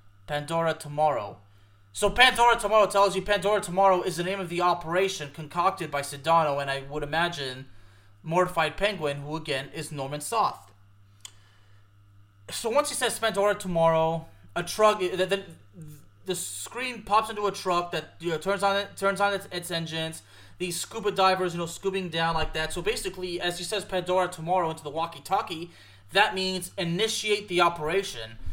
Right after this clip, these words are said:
So these soldiers, you know, sneak in, you know, you, you see that those, uh, scuba divers come out of the water, and a-, as the security camera that's moving from side to side is looking the other way, these soldiers kinda, like, sneak through.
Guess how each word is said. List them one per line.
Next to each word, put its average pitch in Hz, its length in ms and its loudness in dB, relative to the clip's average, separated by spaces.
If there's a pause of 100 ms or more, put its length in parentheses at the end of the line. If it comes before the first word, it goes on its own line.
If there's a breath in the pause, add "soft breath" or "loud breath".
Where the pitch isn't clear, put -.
(300 loud breath)
So 190 240 2
these 180 180 0
soldiers, 190 460 2
you 175 60 -2
know, 151 320 -2 (200)
sneak 220 400 -6
in, 202 140 2
you 185 80 -2
know, 156 300 -2
you, 165 220 -14
you 175 100 -10
see 196 100 -10
that 180 160 -2
those, 175 240 -2
uh, 156 140 -10
scuba 190 260 -8
divers 185 300 2
come 180 140 -6
out 185 100 2
of 175 60 -2
the 165 40 -4
water, 160 380 2
and 151 100 -2
a-, 156 160 -2
as 170 160 -4
the 147 80 -10
security 175 360 -4
camera 170 420 -4
that's 143 220 -6
moving 160 480 -4 (260)
from 151 120 -12
side 170 220 0
to 147 80 -6
side 156 400 0 (380 loud breath)
is 147 100 -10
looking 180 240 -2
the 165 80 -2
other 156 80 -2
way, 185 140 0
these 156 180 -6
soldiers 156 320 -6
kinda, 151 300 -4 (180)
like, 131 160 -8
sneak 165 340 -6
through. 170 540 2